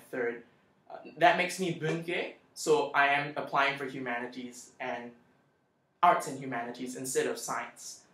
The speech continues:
Um, so I chose these because I felt confident about articulating my passion about these things, right? So, for example, for law, um, I was already in law school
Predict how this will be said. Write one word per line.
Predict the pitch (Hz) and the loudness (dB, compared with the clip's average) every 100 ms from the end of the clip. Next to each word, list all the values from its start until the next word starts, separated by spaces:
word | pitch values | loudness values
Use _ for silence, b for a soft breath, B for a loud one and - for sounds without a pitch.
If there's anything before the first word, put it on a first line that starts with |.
| _ _ _ 120 | _ _ _ -8
Um, | 117 113 120 120 _ _ _ _ _ _ - - | -6 -8 -12 -20 _ _ _ _ _ _ -20 -8
so | 254 | 2
I | 262 | 2
chose | - 240 294 - | 4 4 4 2
these | 196 226 | -2 -2
because | - 135 165 143 - | -2 -4 -2 0 2
I | 147 | 0
felt | 143 220 - | 4 4 4
confident | - 165 151 156 165 156 147 131 - b b | -2 2 2 0 0 0 0 -4 -10 b b
about | - 135 127 - - - | 2 6 6 4 -8 4
articulating | 156 151 165 170 165 147 131 147 143 139 _ - | 4 6 2 2 2 2 0 -4 -8 -12 _ -10
my | 135 123 123 120 - _ _ | -4 -2 -2 -6 -12 _ _
passion | - 143 - 156 | 4 4 4 0
about | 135 123 117 | 0 0 0
these | 123 123 - | -4 -8 -6
things, | 123 120 - - b - | -10 -12 -18 -20 b -2
right? | 135 131 | 0 0
So, | - 147 135 - | 2 2 2 -6
for | - 160 | 2 4
example, | 151 151 156 160 147 | 6 6 6 4 2
for | 139 | 0
law, | 123 123 131 - - - _ _ - | 2 4 6 4 2 -12 _ _ -12
um, | 131 127 | -8 6
I | 151 190 | 8 10
was | 185 | 8
already | 170 139 151 143 - 139 | 6 6 6 6 2 -2
in | 131 127 | -4 0
law | 127 127 | 2 2
school | - - 135 135 139 | 0 -2 0 0 -2